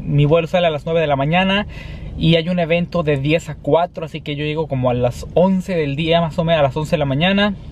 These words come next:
a este evento. Yo llego ya del aeropuerto, me bajo, recojo mi maleta, recojo el carro que renté y manejo hacia, hacia, hacia, hacia los estudios de YouTube. Y luego ya hago mi día recorrido, lo que tengo que hacer,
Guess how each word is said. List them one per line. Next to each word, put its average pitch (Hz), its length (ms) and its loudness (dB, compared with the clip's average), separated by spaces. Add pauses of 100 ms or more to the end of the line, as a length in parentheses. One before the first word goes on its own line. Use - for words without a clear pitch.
(120)
a 135 100 2
este 135 220 -2
evento. 202 500 0 (1200)
Yo 151 140 2
llego 160 240 2
ya 156 120 2
del 139 140 4
aeropuerto, 196 720 0 (320)
me 135 160 2
bajo, 185 320 0
recojo 165 320 -4
mi 151 100 -2
maleta, 160 420 0
recojo 143 360 -4
el - 80 -2
carro 156 240 0
que 147 100 -6
renté 135 400 0
y 190 60 -4
manejo 151 540 0
hacia, 135 500 -2
hacia, 131 440 0 (640)
hacia, 143 400 0
hacia 147 400 0
los 143 340 0
estudios 175 440 -2
de 151 120 2
YouTube. 185 420 0 (800)
Y 160 120 2
luego 156 260 2
ya 147 180 2
hago 156 340 0 (100)
mi 147 180 -2
día 151 180 4
recorrido, 160 480 0
lo 165 80 0
que 147 80 -6
tengo 147 200 0
que 143 100 2
hacer, 220 320 0